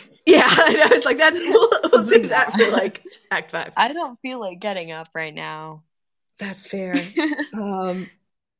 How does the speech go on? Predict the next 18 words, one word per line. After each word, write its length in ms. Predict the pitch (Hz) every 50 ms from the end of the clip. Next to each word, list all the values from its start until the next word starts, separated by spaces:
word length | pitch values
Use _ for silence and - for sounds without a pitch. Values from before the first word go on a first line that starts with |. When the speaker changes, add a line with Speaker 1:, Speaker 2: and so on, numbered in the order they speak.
| _ _ _ _ _ _ _ _ _ _ -
Speaker 1:
but 140 | 320 339
yeah, 420 | 330 339 330 285 262 214 190 - - -
so, 720 | - - - 220 226 220 214 214 208 214 208 - - _ _ _ _ _ _ _ _ _ _ _ _ -
so 80 | - - 349
that's 160 | 349 359 -
where 80 | 294 247
I'm 80 | 220
at 120 | 196 160 120
with 60 | -
that. 200 | 165 151 - - - - - - _
But 220 | - 349 339 349 - _ _ -
yeah, 140 | 381 - -
so 120 | - -
there's 220 | 262 311 311 285 -
so 220 | - 320 330 339
many 160 | 339 339 339 302
things 320 | - 254 262 262 262 233
happening 640 | - - 220 226 226 226 190 190 175 175 175 175